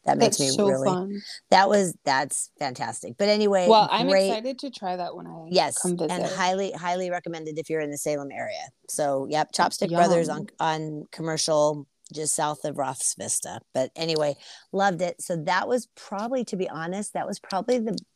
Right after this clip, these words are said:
Speaker 1: best thing, or wha-, it was definitely one of the best things I put in my mouth this week. The other couple of things is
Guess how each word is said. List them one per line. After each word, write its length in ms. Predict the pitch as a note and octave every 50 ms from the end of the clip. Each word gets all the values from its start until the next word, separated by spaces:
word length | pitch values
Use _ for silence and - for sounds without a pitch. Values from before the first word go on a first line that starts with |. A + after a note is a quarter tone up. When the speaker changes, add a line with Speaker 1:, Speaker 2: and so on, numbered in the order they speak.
| _ _ -
Speaker 1:
best 320 | D#3+ D#3+ D#3 - - -
thing, 340 | - F3 F3 F3 F3 F3 -
or 80 | -
wha-, 200 | D3 D#3 D#3 D3+ - -
it 120 | E3 E3+
was 100 | E3 D#3
definitely 240 | F#3+ G3+ G3+ G#3 F#3 F3
one 120 | D3+ D#3
of 60 | D#3 C#3+
the 80 | C#3+
best 180 | D3 D3+ - -
things 180 | D3+ C#3+ C3 C#3
I 80 | C3+
put 100 | B2 C#3+
in 60 | C3 -
my 100 | C#3 C3+
mouth 160 | C3 B2+ - -
this 160 | B2+ - -
week. 180 | C#3 C#3+ C3 - _
The 120 | D#3 E3
other 280 | - D#3 E3 F#3 G3 F3+
couple 260 | - F#3 D#3 - E3
of 100 | D#3+ D#3 -
things 360 | D#3+ D#3 D#3 D#3 D#3 D3 C#3+
is 360 | - D3 D3+ D3+ D3+ D3